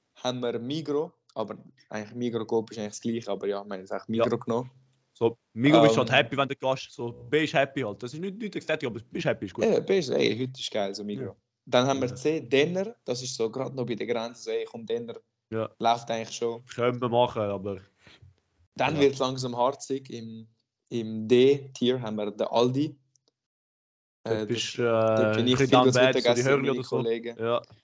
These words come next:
Speaker 1: Genau. Und dann ganz
Speaker 2: Ja.
Speaker 1: unten, für die, die aus Talwil sind oder vielleicht wissen, in Tal-, am Talwil Bahnhof hat's den einzig wahren Azaraf Bagdad. Das
Speaker 2: Man
Speaker 1: ist,
Speaker 2: muss
Speaker 1: äh,
Speaker 2: sagen, Elite, Elite Corner Shop. Es ist Elite Laden,
Speaker 1: <laughs>
Speaker 2: aber trotzdem so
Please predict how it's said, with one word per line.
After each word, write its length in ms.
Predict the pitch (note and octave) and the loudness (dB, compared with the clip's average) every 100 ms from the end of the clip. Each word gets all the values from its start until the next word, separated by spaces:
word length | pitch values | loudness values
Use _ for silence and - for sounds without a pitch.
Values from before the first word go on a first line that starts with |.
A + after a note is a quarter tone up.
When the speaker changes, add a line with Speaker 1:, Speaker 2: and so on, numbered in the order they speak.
| _ - | _ -10
Speaker 1:
Genau. 300 | A2+ A2 G#2+ A2 - C3 | -6 -6 -6 -10 -10 -4
Und 140 | B2+ | 2
dann 160 | C3 C3+ | 2 4
ganz 320 | C#3+ D#3+ - | 4 4 -2
Speaker 2:
Ja. 60 | C#3 | -4
Speaker 1:
unten, 300 | C3+ A#2+ - _ _ _ | -4 -8 -12 _ _ _
für 140 | - | -16
die, 180 | A#2+ C3 | -2 -2
die 60 | A#2+ | 0
aus 320 | A#2+ A#2+ A2+ | -2 -4 -6
Talwil 420 | A#2+ A2+ A#2+ C#3 | -4 -4 -2 -4
sind 240 | B2+ B2 A2+ | -4 -6 -6
oder 180 | A2 G#2+ | -6 -6
vielleicht 260 | A2+ - | -10 -10
wissen, 380 | A#2+ B2 - A2+ - _ _ _ _ _ - | -8 -6 -4 -6 -6 _ _ _ _ _ -16
in 140 | A2+ | -10
Tal-, 220 | A2+ G#2+ | -4 -2
am 160 | A2+ A2+ | -4 -4
Talwil 300 | A#2 A#2 A#2 | -2 -2 2
Bahnhof 320 | A2+ A#2 A2+ | 2 2 0
hat's 280 | G#2 G2+ - | -4 -4 -6
den 160 | G#2+ G2+ | -4 -4
einzig 440 | - A2+ A2+ G#2 | -6 -8 -8 -6
wahren 420 | G#2 G#2+ G#2+ G#2 - | -4 -2 -2 -6 -6
Azaraf 500 | A#2 A2+ A2+ G#2+ G2+ - | -2 0 0 0 -2 -4
Bagdad. 640 | G#2 G#2 - G2 G2+ - _ _ _ _ _ _ _ - | -4 -4 -4 -6 -6 -12 _ _ _ _ _ _ _ 0
Das 240 | A2+ A2+ | 0 0
Speaker 2:
Man 140 | A#2+ A#2+ | 0 2
Speaker 1:
ist, 60 | |
Speaker 2:
muss 100 | C#3+ | 4
Speaker 1:
äh, 40 | D3+ | 6
Speaker 2:
sagen, 220 | D#3+ D3+ - | 6 4 0
Elite, 760 | E3+ C#3+ D3 G3 F#3+ D#3 - - | -2 0 2 2 2 0 0 -2
Elite 600 | D3 C#3 F3+ F#3+ D#3 D3 | -4 0 -2 0 0 -2
Corner 360 | - D3+ E3+ | 0 0 0
Shop. 380 | E3 A#2+ B2+ - | -2 -2 -2 -4
Es 140 | A#2 A2+ | -10 -8
ist 60 | |
Elite 300 | A#2+ C#3+ E3 C#3 | -2 -2 2 6
Laden, 160 | D3+ | 6
Speaker 1:
<laughs> 260 | C#3 F3 A#2 | 8 6 4
Speaker 2:
aber 60 | |
trotzdem 360 | A#2+ C#3 - A#2+ | -2 -4 -6 -8
so 360 | - A#2 A2+ | -4 -4 -4